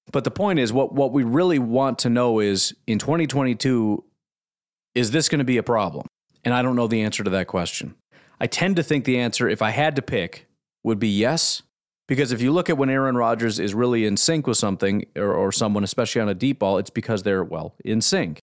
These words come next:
Guys that he's worked with for a while. Again, Davante, his, his really low year was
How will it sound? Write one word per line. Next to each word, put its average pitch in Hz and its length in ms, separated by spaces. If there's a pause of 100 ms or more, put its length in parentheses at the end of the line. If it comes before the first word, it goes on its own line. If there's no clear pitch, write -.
(200)
Guys 101 240
that 110 80
he's 110 140
worked 175 220
with 110 120
for 104 120
a 92 40
while. 87 200
Again, 113 280
Davante, 107 680 (220)
his, 135 360
his 135 300 (180)
really 120 300
low 127 240
year 95 280
was 98 300